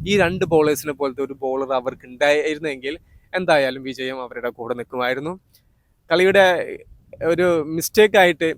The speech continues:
ഈ ഒരു മൂന്ന് സംഭവം എനിക്ക് തോന്നിയിട്ടുള്ളത്. നമ്മുടെ സഞ്ജു സാംസന്റെ ക്യാച്ച് ഡ്രോപ്പ് ചെയ്ത്, അതുപോലെ, ഏഹ്, തിലക് വർമ്മയുടെ റൺ ഔട്ട് മിസ് ചെയ്ത്, ഈ ഒരു ആറ് ഓവർ ഓപ്പണിംഗ് ബോളേഴ്സിനെ കൊണ്ട്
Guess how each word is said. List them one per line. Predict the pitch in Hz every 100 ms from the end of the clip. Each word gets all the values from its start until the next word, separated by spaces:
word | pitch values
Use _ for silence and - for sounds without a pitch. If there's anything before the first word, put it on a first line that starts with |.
| -
ഈ | 160
ഒരു | 156
മൂന്ന് | 151 147 170
സംഭവം | 156 139 143 139
എനിക്ക് | 123 135
തോന്നിയിട്ടുള്ളത്. | 127 127 151 135 120 120 160 - _ 196
നമ്മുടെ | 202 196 190 180
സഞ്ജു | 180 170 180
സാംസന്റെ | 175 160 151 156
ക്യാച്ച് | 156 139 135 160
ഡ്രോപ്പ് | 147 143 -
ചെയ്ത്, | 135 147 156 185 - _ _ 139
അതുപോലെ, | 135 135 143 175 - - - 151
ഏഹ്, | 139 147
തിലക് | 147 147
വർമ്മയുടെ | 143 135 131 123 131 165 -
റൺ | 135 131
ഔട്ട് | 139
മിസ് | 143 135 -
ചെയ്ത്, | 139 156 - - - _ _ _ _ - 190
ഈ | 202 220
ഒരു | 196 180 175 -
ആറ് | 147 165 185
ഓവർ | 151 135 139 135 120 - _ -
ഓപ്പണിംഗ് | 139 147 - 147
ബോളേഴ്സിനെ | 127 127 131 127 135 127
കൊണ്ട് | 131 127